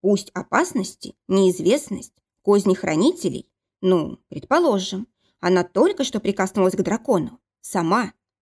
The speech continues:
Она прикоснулась к дракону. Это было приятно. Он не страшный дракон. Ардай тоже шел и широко улыбался.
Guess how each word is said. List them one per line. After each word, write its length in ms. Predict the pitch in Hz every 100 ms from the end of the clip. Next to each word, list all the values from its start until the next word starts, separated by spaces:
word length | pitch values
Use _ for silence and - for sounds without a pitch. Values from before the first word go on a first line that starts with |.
| _ _
Она 400 | 185 160 170 294
прикоснулась 640 | 359 233 190 - 180 165 160
к 60 |
дракону. 560 | 185 190 247 190 147 - _ _ _ _
Это 180 | 392 277
было 220 | 190 175
приятно. 520 | 175 190 196 - - - _ _ _ _
Он 140 | 415 359
не 80 |
страшный 540 | 359 262 180 - - - _ -
дракон. 460 | 175 - 180 - _ _ _ _ _
Ардай 480 | 180 185 147 185 392
тоже 300 | - 190 190
шел 300 | - 175 175
и 40 |
широко 380 | 185 - 180 -
улыбался. 680 | - 180 196 208 - - -